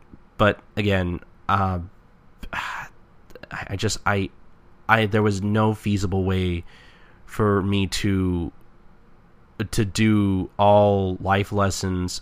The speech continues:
Another Day, Another Adventure, and the Pony Bits podcast. There,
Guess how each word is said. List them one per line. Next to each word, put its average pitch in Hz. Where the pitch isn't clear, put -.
Another 92
Day, 98
Another 95
Adventure, 90
and 95
the 95
Pony 92
Bits 85
podcast. 87
There, 95